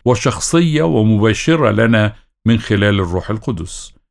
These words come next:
لذلك هناك ثلاث مراحل في هذه العملية. أولًا، أن كلمة الله تأتي إلينا من خلال الروح القدس فينمو الاستماع لكلمة الله، موقف الانتباه الفائق لما نسمعه،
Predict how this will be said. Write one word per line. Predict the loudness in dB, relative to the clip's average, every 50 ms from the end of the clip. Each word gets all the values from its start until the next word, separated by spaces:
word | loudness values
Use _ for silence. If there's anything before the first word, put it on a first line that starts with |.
| _ _ _ _ _ _ _ _ _ -2
لذلك | 0 2 4 4 4 2 2 0 0
هناك | 2 2 4 4 2 2 0
ثلاث | -2 -2 0 2 2 2 0 0 -2 0
مراحل | 2 4 4 2 2 0 -2 -2 -2
في | -2 -2 0 0 2
هذه | 2 2 2 0 0 0
العملية. | 0 0 0 0 2 2 2 2 0 0 -2 -4 -6 -10 _ _ _ _ _ _ _ -2
أولًا، | 0 2 4 4 4 4 4 4 2 0 -2 -8 _ _ _ _ _ _ _ _ _ _ 0
أن | 2 2 2
كلمة | 2 2 2 2 4 4 2 2 0 0
الله | 0 2 2 2 2 0
تأتي | 0 -2 -2 -2 -2 -6 -4 -2 0 2
إلينا | 2 2 4 4 4 4 4 2 0 0 0
من | 0 0 2
خلال | 2 0 2 2 4 2 2 2
الروح | 2 2 0 0 0 0
القدس | 0 -2 -2 -2 -2 0 2 2 2 2 0 -2 -4
فينمو | 0 2 2 4 4 4 4 4 4
الاستماع | 4 2 2 0 -2 0 2 2 4 2 2 0
لكلمة | 0 0 0 2 2 4 4 2 2 2 0
الله، | 2 2 4 4 4 4 2 -2 -6 _ _ _ _ 0
موقف | 2 4 2 2 2 0 -2 0 2
الانتباه | 2 2 2 2 2 2 2 2 2 2
الفائق | 0 0 0 0 0 2 0 0 -2 -2 0 2
لما | 2 4 4 4
نسمعه، | 2 2 0 0 0 0 0 2 0 0 0 0 -2